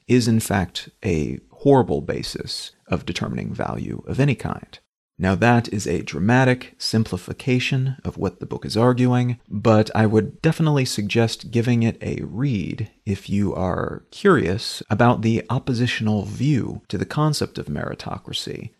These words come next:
and what a system that is not predicated on that type of social categorization and that type of economic mentality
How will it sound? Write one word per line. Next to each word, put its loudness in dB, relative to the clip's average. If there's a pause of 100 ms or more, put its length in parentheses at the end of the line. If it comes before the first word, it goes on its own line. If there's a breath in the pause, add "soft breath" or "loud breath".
(140)
and 2
what 2
a 0
system -2 (180)
that -2
is -2
not -6
predicated -4 (300)
on 4
that 4
type -2
of -4
social 0
categorization -2 (140)
and -2
that -4
type -6
of -8
economic -6
mentality -4